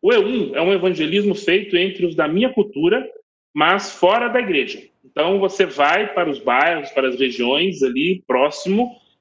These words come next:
e você faz o evangelismo. Então, é o nível E um de evangelismo, ok? E aí existe o E dois. O E dois é o evangelismo transcultural em uma cultura semelhante, mas diferente da sua.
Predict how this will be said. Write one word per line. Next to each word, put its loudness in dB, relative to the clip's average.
e -4
você 2
faz 0
o 2
evangelismo. -2
Então, -2
é 4
o 0
nível 0
E 4
um -6
de 0
evangelismo, -2
ok? -2
E 4
aí 2
existe -2
o 2
E -2
dois. -2
O 0
E 2
dois 0
é -4
o 0
evangelismo 0
transcultural 0
em -2
uma 2
cultura 0
semelhante, 0
mas 0
diferente -2
da 2
sua. 0